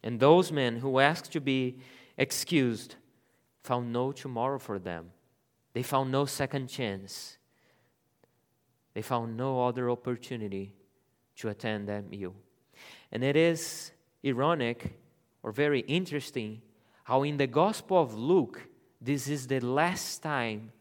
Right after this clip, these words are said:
that Jesus dines with the Pharisees. This is the last time in the Gospel of Luke that Jesus sits with the Pharisees to eat. You see how Jesus here,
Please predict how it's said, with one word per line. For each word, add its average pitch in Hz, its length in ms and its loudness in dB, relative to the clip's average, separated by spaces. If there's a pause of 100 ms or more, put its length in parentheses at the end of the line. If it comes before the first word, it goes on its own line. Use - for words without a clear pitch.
(140)
that 120 220 -2
Jesus 127 540 -4
dines 113 460 -4
with 110 200 -8
the 113 80 -10
Pharisees. 101 800 -8 (320)
This 151 180 2
is 151 140 -4
the 151 120 4
last 165 440 2
time 139 280 -2
in 127 140 -4
the 120 100 0
Gospel 143 400 -2
of 139 100 -8
Luke 123 280 -6
that 117 180 -2
Jesus 143 320 -4
sits - 540 -2
with 127 160 -6
the 131 80 -6
Pharisees 117 600 -8
to 113 140 -10
eat. 95 240 -10 (1000)
You 127 100 -2
see 156 180 0
how 143 240 4
Jesus 147 520 -4
here, 104 360 -4